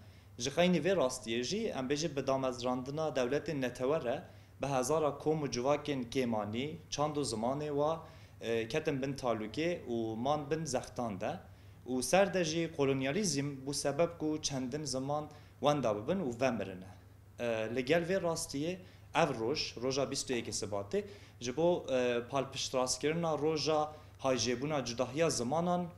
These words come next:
û teşwîqkirina pirzimanî hat avakirin. Wek Komeleya Anqayê, em dê jî di roja bîst û yekê Sibatê de,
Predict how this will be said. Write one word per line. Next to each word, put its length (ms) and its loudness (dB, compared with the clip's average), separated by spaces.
û 340 -2
teşwîqkirina 840 -2
pirzimanî 560 -2
hat 220 -2
avakirin. 540 -8
Wek 200 2
Komeleya 400 2
Anqayê, 580 0
em 140 2
dê 220 0
jî 260 -4
di 80 -2
roja 300 0
bîst 200 -6
û 40 -2
yekê 180 -2
Sibatê 540 0
de, 180 0